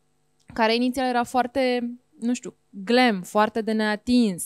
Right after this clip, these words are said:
foarte retușat, foarte editat și în momentul de față suntem într-o zonă în care și noi, eu și Alina, ca femei, am evoluat foarte mult, ne-am maturizat, ne-am asuma-, ne-am asumat și ne asumăm foarte multe lucruri și contentul nostru se duce din ce în ce mai des către o zonă cât mai naturală, cât mai puțin editată.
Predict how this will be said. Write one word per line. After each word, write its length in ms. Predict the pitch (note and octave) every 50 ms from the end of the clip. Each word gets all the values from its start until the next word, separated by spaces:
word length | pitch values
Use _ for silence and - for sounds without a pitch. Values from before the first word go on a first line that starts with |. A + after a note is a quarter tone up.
| - - - -
foarte 320 | - A3+ A3 A3 A3 - A#3
retușat, 480 | A3 A3 A3 A3 G#3 - A#3+ A3+ A3
foarte 320 | - - A3 G#3+ A3 A3 B3
editat 400 | A#3+ A3 G#3 - - G#3 G#3+ A#3
și 80 | - B3+
în 40 | B3
momentul 300 | A#3 A#3 B3 B3+ C4+ B3
de 120 | A3+ B3
față 300 | A#3+ - A#3+ A#3+ A#3+ B3
suntem 340 | A#3+ - B3 A#3 B3+ A#3+ A#3+
într-o 220 | A#3 A#3 A3+ A#3
zonă 240 | A3+ G#3+ B3 B3 B3+
în 80 | B3 A#3+
care 200 | - A#3+ A#3 A3+
și 200 | A3 - A#3+ B3
noi, 260 | B3+ C4+ C4+ B3+ - - - - - - _
eu 180 | - A#3+ B3+
și 100 | C#4 - D4+
Alina, 420 | B3 B3+ B3+ C4 B3+ B3+ B3+ C4 - - - - - _ _ _ _
ca 140 | - C4
femei, 440 | B3+ - C4 A#3+ A#3 A#3+ B3 B3+ C4+
am 80 | C4 B3+
evoluat 360 | B3 A3+ A#3 A#3 A#3 A3 A3
foarte 280 | - A#3+ A3+ A#3 - A3+
mult, 180 | A#3 B3 C#4
ne-am 160 | C#4+ C#4 C4
maturizat, 760 | B3 A#3 A3 - A#3 G#3+ A3 G#3+ G3+ A3+ A3 A#3+ C#4+ D#4+ - D4+
ne-am 200 | C4 B3 A#3 A3+
asuma-, 400 | A3+ A3+ - B3+ B3 B3 A#3+ -
ne-am 200 | - A#3+ A#3 A#3
asumat 300 | A3+ A3+ - A#3+ B3 C4+
și 60 | B3+
ne 60 | C4
asumăm 320 | B3 A#3+ - A#3+ A#3+ A#3+ B3
foarte 300 | - B3+ A#3+ B3 - B3
multe 280 | A#3+ A#3 A#3 A#3 A3+
lucruri 300 | A#3 A#3+ B3+ C4 D#4+ D#4+
și 440 | D4 - - - D4 D4 C#4+ C#4+ C4 _
contentul 520 | - D4+ D#4+ F4 E4+ - F#4 E4+ - D4+
nostru 280 | C4+ C4+ D4 D#4+ - D#4
se 100 | D4 D4+
duce 140 | D4 B3+ -
din 180 | C4+ C4+ C#4 C4+
ce 100 | - D#4+
în 120 | D#4+ E4
ce 140 | D#4 - D#4+
mai 240 | D4 D4 C#4 C4+ C4
des 380 | G#3+ G#3 B3+ C4+ D#4 C#4+ -
către 300 | - - C#4+ C4 - C4+
o 40 | C4
zonă 260 | C4 B3 C4+ C4+ C4+
cât 140 | C4 C4+ B3+
mai 160 | B3+ B3 A#3+
naturală, 520 | A#3+ A#3 A#3 A3 - A#3 A3 F#3+ F3 E3+ F#3
cât 160 | - - A3
mai 180 | A#3 B3 A#3+ A#3
puțin 280 | - A#3+ - - A#3+
editată. 640 | A#3+ A3+ G3+ A3+ - - A3+ G#3 G3 - - F3 D#3